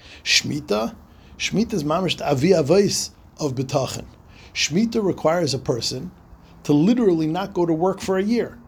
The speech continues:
Not that there is no work, not that there is no job. He has a job, his field is sitting there. It is just as plantable as any other year, and yet the person refrains and literally doesn't go to work for a year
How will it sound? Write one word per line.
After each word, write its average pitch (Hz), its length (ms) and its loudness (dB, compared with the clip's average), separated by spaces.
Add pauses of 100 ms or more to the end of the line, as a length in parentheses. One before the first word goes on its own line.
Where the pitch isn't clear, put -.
(420)
Not 151 300 4
that 170 120 -2
there 135 140 -4
is 131 180 -4
no 123 140 0
work, 123 460 -2 (200)
not 180 300 2
that 185 160 0
there 143 100 -6
is 143 220 0
no 131 140 2
job. 135 340 0
He 131 120 -6
has 196 360 0
a 175 100 -2
job, 147 400 -6
his 113 140 -2
field 208 360 4
is 190 120 0
sitting 147 360 -2
there. 143 260 0 (320)
It 135 120 2
is 123 140 0
just 135 460 2
as 175 120 -4
plantable 160 600 -2
as 131 140 -2
any 185 260 4
other 139 180 0
year, 151 220 0
and 147 140 -2
yet 240 400 -2 (320)
the 131 80 -6
person 170 520 -2
refrains 190 680 2 (320)
and 143 280 -2
literally 190 640 4 (500)
doesn't 196 480 0
go 160 160 0
to 147 100 2
work 165 320 2
for 147 220 -4
a 131 60 -2
year 165 440 2